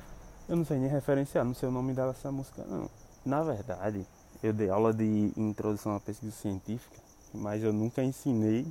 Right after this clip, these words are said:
<laughs> e eu nunca vi na A B N T como referenciar uma música em um podcast.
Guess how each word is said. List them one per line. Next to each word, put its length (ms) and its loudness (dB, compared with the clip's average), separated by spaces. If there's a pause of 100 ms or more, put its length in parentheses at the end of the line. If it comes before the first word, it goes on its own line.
(100)
<laughs> 580 -12
e 100 0
eu 100 0
nunca 340 -2
vi 280 2
na 260 0
A 40 0
B 120 0
N 220 0
T 360 -6
como 240 -2
referenciar 720 -4
uma 200 -2
música 500 -4 (240)
em 140 2
um 60 0
podcast. 640 -4